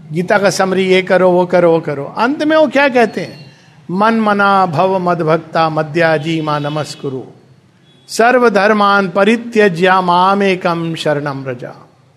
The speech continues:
अहम त्वा सर्व पापेभ्यो मोक्षयिष्यामि मा शुचा।"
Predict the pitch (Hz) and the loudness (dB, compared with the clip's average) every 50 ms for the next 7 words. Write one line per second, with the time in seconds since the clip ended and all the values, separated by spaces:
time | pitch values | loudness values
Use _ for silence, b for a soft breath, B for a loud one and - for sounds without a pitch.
0 | _ _ _ _ _ - - 139 156 196 214 202 185 175 175 165 165 160 160 151 | _ _ _ _ _ -12 -8 -4 -2 0 0 -2 -2 -2 0 2 2 2 2 0
1 | 143 - - 190 190 196 196 180 170 139 - 160 151 147 147 - 156 151 147 131 | -2 -4 -2 0 0 0 0 -2 -2 -2 -2 -2 -2 -2 -2 -4 -6 -6 -6 -8
2 | 120 120 151 185 233 - 254 180 175 240 277 262 - - - 185 151 - - - | -8 -6 -6 -6 -6 -6 -8 -8 -8 -8 -8 -10 -12 -10 -10 -10 -10 -10 -10 -10
3 | 170 147 151 202 214 185 85 - - - - - - - - | -10 -10 -10 -10 -12 -12 -12 -14 -14 -16 -20 -20 -20 -20 -20